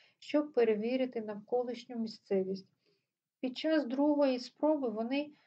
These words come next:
збиралися напасти на Мікі, але його машина заїхала в гараж і ворота опустилися швидше,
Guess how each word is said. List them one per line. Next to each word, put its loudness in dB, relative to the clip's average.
збиралися 0
напасти -2
на 0
Мікі, -2
але 2
його -2
машина -4
заїхала -2
в -4
гараж -2
і -8
ворота 0
опустилися -4
швидше, -4